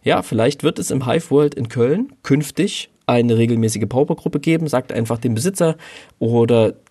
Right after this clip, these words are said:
demjenigen, den ich kennengelernt habe, das war der Christopher, super korrekter Typ, der hat auch noch ohne Ende, der hat noch Booster draufgehauen und der hat noch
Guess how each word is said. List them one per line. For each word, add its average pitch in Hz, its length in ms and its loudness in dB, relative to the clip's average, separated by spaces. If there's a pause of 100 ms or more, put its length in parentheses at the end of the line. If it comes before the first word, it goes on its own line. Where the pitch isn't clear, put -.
demjenigen, 110 400 0
den 101 120 -4
ich 101 120 -8
kennengelernt 147 460 -4
habe, 147 320 -2
das 113 180 -6
war 110 80 -2
der 98 180 -4 (140)
Christopher, 170 1120 0 (1000)
super 175 400 2
korrekter 135 340 0
Typ, 170 240 -2
der 127 140 0
hat 123 180 -2
auch 127 160 0
noch 135 200 0
ohne 143 280 0
Ende, 139 160 -6
der 135 100 -8
hat 123 100 -10
noch 117 120 -6
Booster 175 640 -4
draufgehauen 151 640 0
und 143 160 -4
der 143 120 -2
hat 147 160 -6
noch 135 200 -4